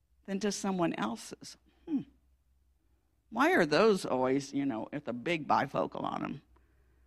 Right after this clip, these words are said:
Pay more attention to our own faults instead of someone else's faults.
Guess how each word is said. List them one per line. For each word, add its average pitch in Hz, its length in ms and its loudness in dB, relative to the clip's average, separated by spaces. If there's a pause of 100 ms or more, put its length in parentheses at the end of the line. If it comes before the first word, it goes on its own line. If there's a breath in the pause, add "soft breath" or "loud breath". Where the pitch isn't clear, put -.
(360)
Pay 202 300 2
more 269 240 10
attention 277 540 6
to 247 180 6
our 226 180 10
own 285 380 10
faults 170 400 8
instead 202 420 6
of 220 120 2
someone 226 420 6 (140)
else's - 500 4
faults. - 580 -2